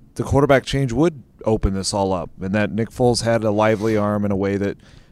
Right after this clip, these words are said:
you know, Matt Ryan doesn't, and that they could just run these deeper routes and he would throw 'em, and it was,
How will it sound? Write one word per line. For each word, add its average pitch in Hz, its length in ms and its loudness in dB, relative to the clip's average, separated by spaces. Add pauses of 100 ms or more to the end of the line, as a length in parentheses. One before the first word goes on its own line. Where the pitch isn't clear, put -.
you 110 120 -4
know, 101 100 0
Matt 104 200 -2
Ryan 110 260 0
doesn't, 95 340 2
and 92 120 -2
that 92 140 0 (120)
they 101 120 -2
could 107 140 -4
just 104 200 -4
run 110 240 2
these 110 200 0
deeper 107 300 0
routes 104 340 2
and 92 120 -6
he 98 80 -2
would 95 100 -2
throw 107 360 4
'em, 95 100 -2
and 92 80 -2
it 95 40 -2
was, 95 220 -4